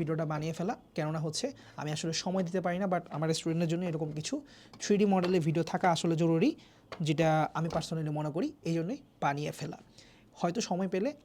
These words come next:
আমি আবারও বোর্ড সাথে নিয়ে আরও এক্সট্রা, আহ, ইকুইপমেন্ট সাথে নিয়ে আমি হয়তো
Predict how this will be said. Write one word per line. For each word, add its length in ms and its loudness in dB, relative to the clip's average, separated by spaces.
আমি 180 -6
আবারও 240 -2
বোর্ড 240 0
সাথে 300 -2
নিয়ে 160 -6
আরও 120 2
এক্সট্রা, 360 -2
আহ, 280 -4
ইকুইপমেন্ট 460 0
সাথে 240 -8
নিয়ে 160 -6
আমি 140 -2
হয়তো 220 -2